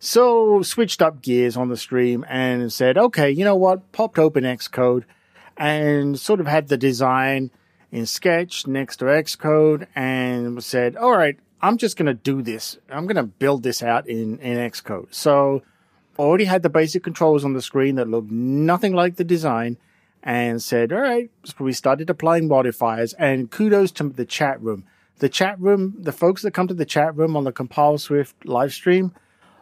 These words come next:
love you guys and girls. You're just fantastic. It's so nice and so helpful and fun too. It always, when things go wrong, we have fun with it.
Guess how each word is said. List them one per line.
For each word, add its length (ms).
love 300
you 180
guys 320
and 120
girls. 340
You're 140
just 240
fantastic. 640
It's 160
so 400
nice 680
and 180
so 300
helpful 600
and 600
fun 560
too. 460
It 140
always, 500
when 140
things 260
go 140
wrong, 480
we 100
have 240
fun 260
with 160
it. 140